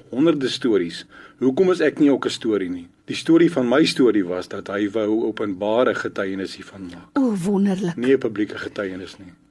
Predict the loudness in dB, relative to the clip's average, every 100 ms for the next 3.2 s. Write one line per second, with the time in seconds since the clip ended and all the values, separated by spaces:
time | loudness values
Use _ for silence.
0 | _ _ _ -20 -6 -6 -4 -2 0 2
1 | 4 4 2 0 0 2 4 2 2 -2
2 | -2 -2 -2 -2 0 0 -2 -4 -2 0
3 | 0 -6